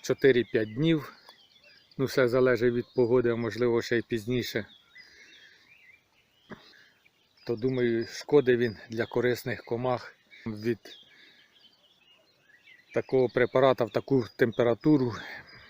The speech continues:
не буде. Якщо похолодання затягнеться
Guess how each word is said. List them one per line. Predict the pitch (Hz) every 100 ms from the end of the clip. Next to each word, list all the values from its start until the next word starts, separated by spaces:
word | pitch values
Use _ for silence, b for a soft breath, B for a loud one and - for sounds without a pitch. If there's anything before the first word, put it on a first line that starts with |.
| B -
не | 120 139
буде. | 131 113 107 98 92 - _ _ _ B B B B B B B - - _ - - - - -
Якщо | 120 - 131
похолодання | 131 - 127 127 139 135 127 117 101 B B B B B B
затягнеться | 104 98 110 - 139 143 135 - 135